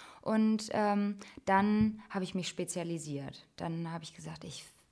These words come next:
ich will nur noch die harten Fälle. <laughs> Nein, also dann haben wir schon gemerkt, dass es,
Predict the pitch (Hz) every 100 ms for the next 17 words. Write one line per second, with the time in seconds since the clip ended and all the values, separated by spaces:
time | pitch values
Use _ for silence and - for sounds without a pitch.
0 | - 165 190 180 196 - 165 160 165 -
1 | 180 180 196 - 311 330 196 214 202 226
2 | 208 208 202 208 208 - 220 185 - -
3 | 320 - 156 160 160 165 175 170 165 180
4 | 175 170 170 160 165 - 160 -